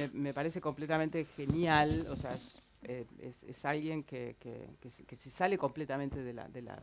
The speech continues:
de, de la norma, digamos, y de todo esto que vos mencionabas. Mi cine salió en un momento que no sé qué, cuánto serio. Tu cine es tu cine, es un, es, es un, no sé, es una, es una, no voy a decir una marca porque es horrible eso, pero hay una voz muy, muy en-,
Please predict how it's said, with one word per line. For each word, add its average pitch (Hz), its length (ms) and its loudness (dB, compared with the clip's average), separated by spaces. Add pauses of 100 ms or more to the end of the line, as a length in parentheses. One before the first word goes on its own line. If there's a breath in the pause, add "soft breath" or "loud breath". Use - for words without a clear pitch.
(140)
de, 117 120 -8
de 110 200 -10
la 117 120 -8
norma, 131 580 0
digamos, 127 500 -4
y 120 60 -12
de 107 120 -10
todo 117 260 -8
esto 120 160 -8
que 117 60 -8
vos 113 100 -6
mencionabas. 120 360 -4
Mi 123 80 -4
cine 135 260 -6
salió 120 220 -6
en 127 60 -6
un 131 80 -4
momento 123 420 -4
que 117 100 -12
no 113 240 -8
sé 117 140 -12
qué, 127 140 -8
cuánto 123 260 -4
serio. 139 360 -4
Tu 135 100 -10
cine 165 240 2
es 160 80 0
tu 143 100 -8
cine, 156 380 -2
es 139 100 -8
un, 131 300 -4
es, - 260 -12
es - 200 -16
un, 139 300 -6 (720 soft breath)
no 131 80 -8
sé, 123 100 -6
es 117 80 -6
una, 127 300 -4 (220)
es - 80 -16
una, 127 220 -4 (200)
no 139 120 -6
voy 147 80 0
a - 20 2
decir 151 160 -2
una 139 140 2
marca 135 380 2
porque 123 140 -8
es - 80 -12
horrible 120 460 -8
eso, 113 300 -12
pero 113 280 -8
hay 117 140 -6
una 123 140 -2
voz 131 520 -4 (160)
muy, 151 640 2
muy 139 340 -2
en-, 135 200 -4